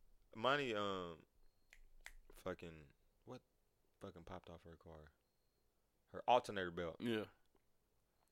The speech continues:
Speaker 1: Uh, just was gone. <laughs> But, so we was at, um, fucking
Speaker 2: Advanced Au-,
Speaker 1: AutoZone
Speaker 2: yeah.
Speaker 1: or s-, Advanced Auto Part. <laughs> Uh, and the nigga had me looking on YouTube. And, like, he knew how to do it, but he, we looking on YouTube, like, just to figure the shit out.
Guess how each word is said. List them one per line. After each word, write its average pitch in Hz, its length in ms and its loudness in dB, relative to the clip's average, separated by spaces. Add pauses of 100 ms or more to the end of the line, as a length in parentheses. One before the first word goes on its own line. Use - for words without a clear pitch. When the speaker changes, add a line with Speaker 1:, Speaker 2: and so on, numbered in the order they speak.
(300)
Speaker 1:
Uh, 85 320 -4 (340)
just 123 220 4
was 85 220 -2 (100)
gone. 98 460 12
<laughs> - 60 -2 (1040)
But, 98 280 12 (160)
so 113 140 4
we 123 120 2
was 117 160 2
at, 98 160 10
um, 90 380 6 (920)
fucking 90 280 0 (480)
Speaker 2:
Advanced 101 240 10
Au-, 95 100 10
Speaker 1:
AutoZone 92 300 2
Speaker 2:
yeah. 82 120 2
Speaker 1:
or 80 60 -2
s-, 90 260 -2
Advanced 120 280 8
Auto 117 180 10
Part. 87 360 4
<laughs> - 100 -10
Uh, 101 320 8 (520)
and 101 80 2
the 107 40 6
nigga 117 260 4
had 113 140 10
me 113 80 2
looking 120 240 6
on 120 100 4
YouTube. 110 440 2 (300)
And, 117 120 12
like, 113 120 12
he 156 120 10
knew 156 160 8
how 143 80 12
to 127 100 12
do 151 160 6
it, 127 80 8
but 117 80 4
he, 123 100 4 (120)
we 139 160 4
looking 123 260 6
on 117 140 6
YouTube, 120 340 4
like, 87 240 12
just 110 220 6
to 98 100 0
figure 113 320 6
the 104 140 2
shit 120 240 8
out. 107 260 12